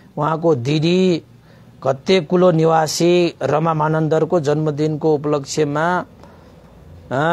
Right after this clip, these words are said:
परित्राण पाठ, जलपान, भोजनको लागि भनेर उहाँले श्रद्धा दान स्वरूप रु पन्ध्र सय पाँच रुपियाँ पनि इ सेवा मार्फत पठाउनु भएको रहेछ, है।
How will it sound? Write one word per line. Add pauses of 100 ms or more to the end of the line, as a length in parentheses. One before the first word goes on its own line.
(460)
परित्राण
पाठ,
जलपान,
भोजनको
लागि
भनेर
उहाँले
श्रद्धा
दान
स्वरूप
रु
पन्ध्र
सय
पाँच
रुपियाँ
पनि
इ
सेवा
मार्फत
पठाउनु
भएको
रहेछ,
है।